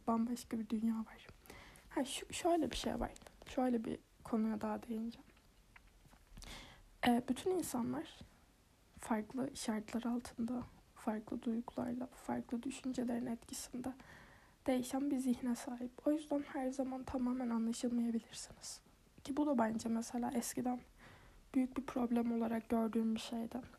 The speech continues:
Anlaşılmamak çünkü kötü bir şey gerçekten hani. Ama şey boyutundaydı benimki mesela çok,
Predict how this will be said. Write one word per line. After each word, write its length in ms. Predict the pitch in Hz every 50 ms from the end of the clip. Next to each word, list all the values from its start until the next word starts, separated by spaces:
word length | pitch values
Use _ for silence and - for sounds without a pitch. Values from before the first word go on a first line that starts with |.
| - - - - - - -
Anlaşılmamak 720 | 220 214 214 220 220 - - 240 226 220 208 208 220 214 -
çünkü 280 | - 240 233 - - -
kötü 260 | - 214 202 - 214
bir 60 | -
şey 200 | - - - 226
gerçekten 560 | 214 226 226 220 220 - 240 220 - - 214
hani. 280 | 220 233 226 226 226 233 - - - - - - - - - - - - - - - - _ - - - - - - -
Ama 220 | 233 233 254 359
şey 400 | 381 - - 269 247 247 240 226
boyutundaydı 720 | 233 214 208 214 208 - - 214 208 208 - 233 233 233 -
benimki 380 | 226 226 214 226 226 233 - 247
mesela 480 | 226 226 220 - - 240 226 226 233 233
çok, 300 | - - 247 247 -